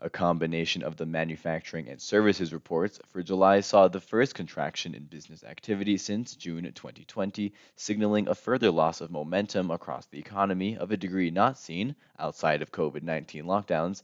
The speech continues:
since two thousand nine. S and P Global added that the downturn was led by a steep drop in service sector activity,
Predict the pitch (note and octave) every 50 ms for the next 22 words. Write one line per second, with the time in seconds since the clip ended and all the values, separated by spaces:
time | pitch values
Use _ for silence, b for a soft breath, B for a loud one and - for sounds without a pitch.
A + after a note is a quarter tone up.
0 | _ _ _ - - A2+ A2+ B2 - - - - D#2 C#2+ C#2+ C2+ G#1+ C#2+ E2+ F2+
1 | F#2+ F#2+ F2+ D#2+ C#2+ A#1+ A1+ - - _ _ _ _ _ _ _ _ _ - C#2+
2 | D2 - - E2 D#2 D2 - - F2 D2+ - E2+ D2+ D#2 D#2 D#2+ F2 D#2 - D#2+
3 | E2 E2 E2 E2 D#2+ - E2+ D#2+ - - E2+ E2+ F#2 F2+ F#2+ G2 F#2+ F#2+ G2+ F#2+
4 | F2+ F2+ F2+ F2 - F2+ F2+ F2+ F2 E2+ F2+ F2+ E2+ E2 F2+ F2+ F2 - - -
5 | G#2+ A2 A2 - - - G2+ F#2+ G2 A2+ - F2 D#2+ D#2+ - - D2 C#2+ B1 C2+
6 | C#2+ - - F2+ D#2 D#2 - - C#2+ C2 B1+ - - - G2 F2+ F#2+ F#2+ F#2+ F#2+
7 | F#2+